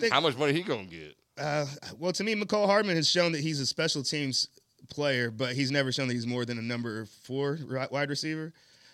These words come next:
Speaker 1: At, and even with this opportunity this past year, it, it still looks that way. But he'll probably still get paid.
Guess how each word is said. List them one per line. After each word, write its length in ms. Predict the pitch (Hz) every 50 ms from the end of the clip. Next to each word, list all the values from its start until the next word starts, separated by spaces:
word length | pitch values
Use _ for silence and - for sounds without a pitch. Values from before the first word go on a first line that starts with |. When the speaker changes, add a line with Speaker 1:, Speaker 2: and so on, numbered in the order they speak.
| _ _ _ -
Speaker 1:
At, 200 | - 135 127 - 127 -
and 140 | 143 147
even 260 | 143 147 151 156 156 151
with 140 | 151 143
this 140 | 151 147 135
opportunity 380 | 151 143 135 135 - 151 143 135
this 120 | 139 -
past 360 | - 135 131 127 131 - -
year, 140 | 131 123 123
it, 140 | 120 104 - - -
it 140 | 120 123 -
still 240 | - 131 127 123 120
looks 220 | 123 123 117 -
that 180 | 127 123 123 120
way. 180 | 123 123 123 120
But 160 | 107 120 120
he'll 120 | 135 151 160
probably 240 | 147 185 180 175 175
still 200 | - 180 185 175
get 180 | 156 139 123
paid. 320 | - 151 160 165 156 147